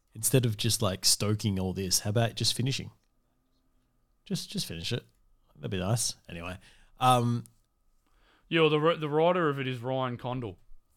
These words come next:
Speaker 1: What's he done?
Speaker 2: Now, he's done, what's he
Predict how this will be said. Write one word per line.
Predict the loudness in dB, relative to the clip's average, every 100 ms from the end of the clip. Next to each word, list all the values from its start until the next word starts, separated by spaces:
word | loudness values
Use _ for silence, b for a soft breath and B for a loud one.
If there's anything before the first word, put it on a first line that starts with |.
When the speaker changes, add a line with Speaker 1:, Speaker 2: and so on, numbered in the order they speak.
| _ _ _ _
Speaker 1:
What's | 0
he | 2
done? | 4 0 -6 _ _ _ -8
Speaker 2:
Now, | -4 -4
he's | -2 -4 -2 -4 -6 -8
done, | -4 -2 0 -2 -2 -4 -6 -6 -10 -12 _ _ _ _ _
what's | -16 -14
he | -12 -12